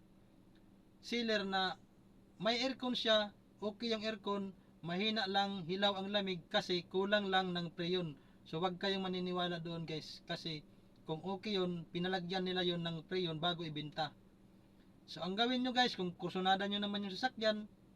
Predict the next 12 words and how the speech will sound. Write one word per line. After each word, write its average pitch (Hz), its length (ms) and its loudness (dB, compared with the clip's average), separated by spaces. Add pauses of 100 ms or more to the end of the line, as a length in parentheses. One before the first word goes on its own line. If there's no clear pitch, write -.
(880)
ah, 170 160 -2
ibawas 254 320 4
nyo 214 160 -2
doon, 214 160 0
itawad 208 400 2
nyo 190 160 -2
doon 190 240 -2
guys, 185 320 -4
ibawas 180 400 -2
nyo 185 160 -2
doon 180 240 -2
sa 180 320 -2